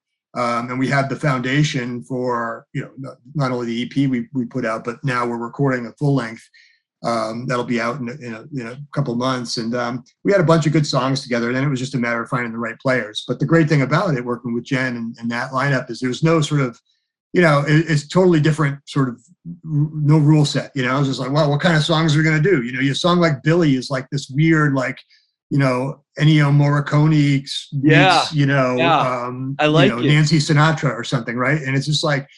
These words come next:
Speaker 1: and we could just say, you know, "Well, what do you wanna put on this?" Like, "Let's have horns and trumpets and, like, you know, acoustic guitars and all, you know, whatever. I have a whip on there," you know? <laughs> It's like, it, it, so there's no sort of
Speaker 2: Did you
Speaker 1: boundaries.
Speaker 2: record that one, or did you do that with Minahan?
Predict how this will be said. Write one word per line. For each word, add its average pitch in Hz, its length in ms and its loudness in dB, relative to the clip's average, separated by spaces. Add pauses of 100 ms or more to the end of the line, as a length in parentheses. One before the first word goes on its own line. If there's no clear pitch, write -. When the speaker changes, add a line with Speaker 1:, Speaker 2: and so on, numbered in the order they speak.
(440)
Speaker 1:
and 165 180 4
we 160 100 8
could 151 140 2
just 127 160 -4
say, 151 200 2
you 156 80 6
know, 131 340 2
"Well, 156 320 0
what 147 100 4
do 156 40 8
you 156 60 4
wanna 156 160 4
put 208 160 0
on 151 160 2
this?" 110 260 -8
Like, 117 220 -10
"Let's 139 200 -4
have 147 280 0 (220)
horns 147 520 2
and 120 140 -6
trumpets 180 480 0
and, 135 240 0
like, 139 240 0
you 185 80 4
know, 120 200 0
acoustic 151 380 -4
guitars 156 520 -6
and 127 80 -8
all, 127 180 -10
you 143 80 0
know, 120 100 -4 (360)
whatever. 156 420 2
I 139 120 2
have 151 160 2
a 135 80 0
whip 156 300 2
on 123 160 0
there," 117 160 -10
you 123 100 -4
know? 135 120 -2
<laughs> 151 40 2
It's 170 280 4
like, 165 140 -2 (360)
it, 175 180 2
it, 180 160 6
so 185 140 2
there's 165 220 4
no 202 320 4
sort 170 240 0
of 156 60 -2 (100)
Speaker 2:
Did 160 140 4
you 170 40 2
Speaker 1:
boundaries. 262 360 4
Speaker 2:
record 247 320 4
that 302 280 4
one, 320 240 2
or 233 100 2
did 175 240 -4
you 214 120 0
do 190 160 -2
that 208 240 4
with 196 140 0
Minahan? 170 680 0